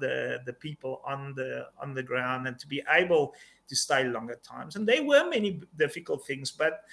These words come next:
but holding on to the word of the Lord, you know, and then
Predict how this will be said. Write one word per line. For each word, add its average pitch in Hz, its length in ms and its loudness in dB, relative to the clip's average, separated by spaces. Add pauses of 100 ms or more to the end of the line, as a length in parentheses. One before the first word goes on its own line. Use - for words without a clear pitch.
(340)
but 160 120 6
holding 202 460 6
on 196 300 2
to 180 120 0
the 160 100 0
word 151 260 10
of 143 140 4
the 143 100 0
Lord, 139 400 0
you 143 100 -6
know, 185 180 -2
and 196 200 -2
then 208 320 0